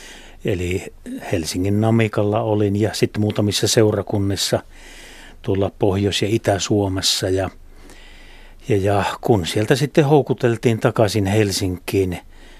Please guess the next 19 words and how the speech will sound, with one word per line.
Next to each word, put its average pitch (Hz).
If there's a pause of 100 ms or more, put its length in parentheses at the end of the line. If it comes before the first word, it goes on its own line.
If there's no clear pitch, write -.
(560)
eh, 90
Namin 101
Namika-hommiin, 95
niin, 90
eh, 107 (340)
se -
mahdollisti 101
lisäopiskelut 110
ja 104 (440)
sitten 107
tulikin 107
näitä 95 (480)
jaksoja 101
ulkomailla, 101
elikkä 98 (360)
pari 95
vuotta 95
Zyrihissä 107
ja 98